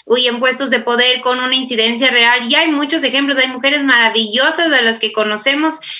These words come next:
que ya están ahí, nos dan su ejemplo de cómo han llegado. Lo que queremos es que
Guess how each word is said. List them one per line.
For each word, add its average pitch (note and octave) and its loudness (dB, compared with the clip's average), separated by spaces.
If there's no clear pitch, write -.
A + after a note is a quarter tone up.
que B3 0
ya D#4 2
están D4 0
ahí, D4 2
nos C4 -2
dan C4 0
su C#4 -2
ejemplo C4+ -2
de A#3 0
cómo B3+ -2
han C4 0
llegado. A3 0
Lo A3 0
que A#3 -2
queremos C#4+ 0
es C4+ 0
que C4+ -2